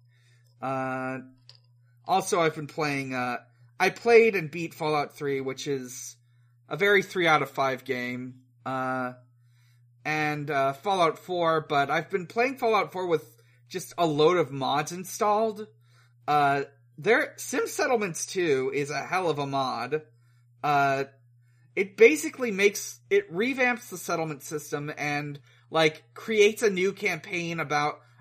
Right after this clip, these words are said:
around, like, this whole new settlement system.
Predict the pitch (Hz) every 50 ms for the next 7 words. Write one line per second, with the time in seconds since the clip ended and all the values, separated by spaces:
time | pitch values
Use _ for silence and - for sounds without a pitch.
0 | _ - 143 151 151 156 160 165 156 143 151 147 143 139 135 - - 156 156 175
1 | 175 - - - 180 180 170 165 156 156 151 143 - - 165 160 151 131 127 120
2 | 120 - - - 117 120 - - 117 98 110 - - 143